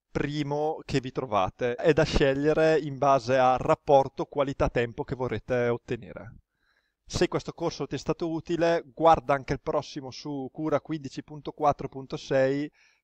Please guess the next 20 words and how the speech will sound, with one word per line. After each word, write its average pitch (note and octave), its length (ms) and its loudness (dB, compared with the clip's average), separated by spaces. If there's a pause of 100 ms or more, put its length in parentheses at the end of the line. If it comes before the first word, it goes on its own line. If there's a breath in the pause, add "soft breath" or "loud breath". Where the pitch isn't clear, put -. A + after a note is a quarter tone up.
e D3 80 0
avrai C#3+ 460 4
chiaro C3+ 340 2
come C#3 200 -4
realizzare B2+ 440 -2
i B2 60 -8
file. - 460 -10 (600)
Qua D3+ 380 4
non C3+ 180 -4
avrai C#3 400 0
troppi D#3 400 -4
parametri C#3+ 560 0
in D#3 100 -10
più D3+ 400 -4
e D#3 140 0
non C#3+ 160 -6
ti - 140 -14
confonderai. B2 800 -4 (300)
Alla D3 160 8
prossima! A#2+ 460 2